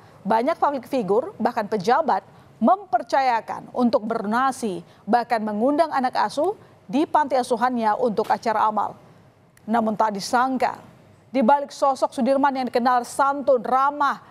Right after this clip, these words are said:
dan supel, nyatanya bak serigala berbulu domba. Ia tega melakukan kekerasan seksual pada anak-anak asuhnya. Pelaku kekerasan seksual lainnya adalah Yusuf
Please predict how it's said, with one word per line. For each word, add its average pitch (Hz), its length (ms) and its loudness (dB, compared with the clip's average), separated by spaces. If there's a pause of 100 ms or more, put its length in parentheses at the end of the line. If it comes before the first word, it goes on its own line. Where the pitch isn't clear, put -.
dan 269 400 2
supel, 277 720 0 (400)
nyatanya 262 640 0
bak 262 240 -2
serigala 233 720 0
berbulu 226 480 -2
domba. 190 400 -2 (720)
Ia 302 160 4
tega 339 320 0
melakukan 330 400 -2
kekerasan 302 560 -2
seksual 302 560 2
pada 240 320 0
anak-anak 240 320 -2
asuhnya. - 480 -6 (2750)
Pelaku 311 400 2
kekerasan 330 480 0
seksual 330 400 2
lainnya 311 320 2 (160)
adalah 294 640 0
Yusuf 302 640 -2